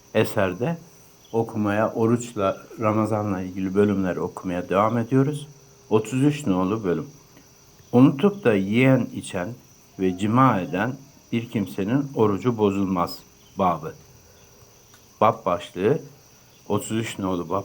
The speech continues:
başlığı, unutup da yiyen, içen ve cima eden bir kimsenin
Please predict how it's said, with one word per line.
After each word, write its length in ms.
başlığı, 640
unutup 580
da 260
yiyen, 440
içen 460
ve 220
cima 460
eden 380
bir 180
kimsenin 640